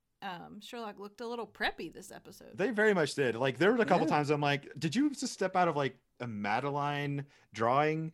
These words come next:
Speaker 2: Like, you're wearing your little
Speaker 1: <laughs>
Speaker 2: French
Speaker 3: He looked
Speaker 2: beret
Speaker 3: like a
Speaker 2: and your
Speaker 3: good
Speaker 2: buttoned-up
Speaker 3: boy
Speaker 2: coat?"
Speaker 1: Yeah.
Speaker 3: with, like, the sweater with, like, the, like, the button up, uh, like, the sweater over the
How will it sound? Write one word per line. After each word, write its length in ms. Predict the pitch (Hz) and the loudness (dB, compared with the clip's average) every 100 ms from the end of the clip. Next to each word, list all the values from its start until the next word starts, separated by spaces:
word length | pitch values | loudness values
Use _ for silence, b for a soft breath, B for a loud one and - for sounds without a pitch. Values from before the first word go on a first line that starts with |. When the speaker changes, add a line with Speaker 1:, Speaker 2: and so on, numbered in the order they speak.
| _ | _
Speaker 2:
Like, 220 | 120 120 | -6 -2
you're 80 | 143 | 2
wearing 200 | 143 147 | 4 4
your 100 | 135 | 4
little 140 | 127 147 | 4 2
Speaker 1:
<laughs> 20 | |
Speaker 2:
French 240 | 143 156 | 4 2
Speaker 3:
He 80 | 190 | 2
looked 120 | - 110 | 0 2
Speaker 2:
beret 140 | 139 | 4
Speaker 3:
like 140 | 143 147 | 4 6
a 40 | |
Speaker 2:
and 80 | - | 8
your 100 | 453 | 8
Speaker 3:
good 60 | - | 6
Speaker 2:
buttoned-up 320 | 135 175 214 | 2 2 2
Speaker 3:
boy 140 | 311 | 4
Speaker 2:
coat?" 320 | 208 147 175 240 | 4 2 -2 -4
Speaker 1:
Yeah. 100 | 233 | -2
Speaker 3:
with, 100 | 214 | 2
like, 160 | 196 | 0
the 80 | 196 | 0
sweater 480 | 190 - 160 170 190 | -6 -2 2 2 2
with, 140 | 180 156 | 0 -2
like, 100 | 135 | -8
the, 100 | 139 160 | -8 -6
like, 120 | 143 | -6
the 80 | 143 | -6
button 380 | 123 156 175 170 | -2 0 0 -2
up, 220 | 160 160 | -2 0
uh, 220 | 143 139 | 0 2
like, 120 | 135 | 0
the 60 | 135 | -4
sweater 300 | 151 190 175 | 0 2 2
over 160 | 156 151 | 2 -2
the 360 | 139 127 117 | -2 -2 -4